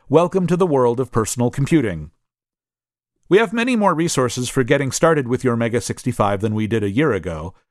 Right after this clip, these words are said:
There's a new documentation landing page, which has links to the latest version of the user's guide. Last year, I wrote a Mega sixty-five welcome guide intended to help new owners get up and running.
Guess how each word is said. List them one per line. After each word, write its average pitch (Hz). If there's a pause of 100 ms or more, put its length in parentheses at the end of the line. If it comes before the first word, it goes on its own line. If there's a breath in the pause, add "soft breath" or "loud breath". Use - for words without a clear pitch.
(260)
There's 139
a 147
new 156
documentation 139
landing 123
page, 98 (160)
which 135
has 139
links 175
to 170
the 170
latest 160
version 113
of 101
the 120
user's 117
guide. 78 (680)
Last 170
year, 131 (160 soft breath)
I 127
wrote 147
a 147
Mega 151
sixty-five 139
welcome 151
guide 90 (160)
intended 170
to 165
help 147
new 190
owners 113
get 120
up 107
and 110
running. 98